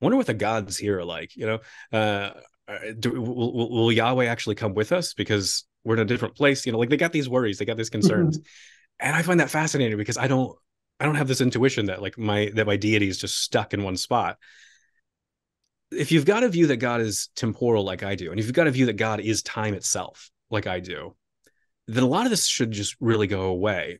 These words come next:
Speaker 1: because time is this thing that's ubiquitous across the universe. So, so is God gonna be localized? Well, no, no, he's gonna be really omnipresent, like, very literally omnipresent. He's, he's, he's, he's wholly located, or he's, you know, located everywhere and every when.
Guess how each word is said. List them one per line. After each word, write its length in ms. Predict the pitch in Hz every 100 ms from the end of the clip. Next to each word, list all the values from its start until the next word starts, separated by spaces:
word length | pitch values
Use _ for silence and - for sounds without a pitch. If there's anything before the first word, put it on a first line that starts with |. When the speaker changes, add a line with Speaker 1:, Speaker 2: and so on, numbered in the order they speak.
| 113
Speaker 1:
because 340 | 104 120 107
time 500 | - 165 170 165 147
is 140 | 117
this 180 | 104 98
thing 140 | 143 123
that's 160 | -
ubiquitous 580 | 104 90 110 - 98 -
across 300 | 95 92 82
the 80 | 95
universe. 640 | 107 139 - 58 - - _ _ _ _ _ _
So, 760 | - 131 123 117 117 113 113 98 - _ _ _
so 160 | - 127
is 80 | 110
God 200 | 139 139
gonna 80 | 117
be 80 |
localized? 600 | 104 135 - 110 85 90
Well, 120 | 127 139
no, 340 | 151 190 - _ -
no, 300 | 156 110 80
he's 200 | 104 107
gonna 180 | 117 113
be 300 | 107 104 101 _ _
really 320 | 117 120 135 95
omnipresent, 640 | 101 104 90 110 - - _ _ _ _ _ -
like, 200 | 104 - -
very 280 | 127 120 104
literally 360 | 120 107 90
omnipresent. 580 | 92 101 92 85 - -
He's, 120 | 98
he's, 200 | 107 104
he's, 220 | - 104 -
he's 160 | 110
wholly 260 | 104 110 101
located, 440 | 98 104 92 90
or 100 | 92
he's, 160 | 95 90
you 140 | 101 - - - 98
know, 80 |
located 380 | 92 104 92 92
everywhere 560 | 104 104 101 95 92 95
and 140 | 98
every 260 | 98 90 87
when. 440 | 87 104 73 65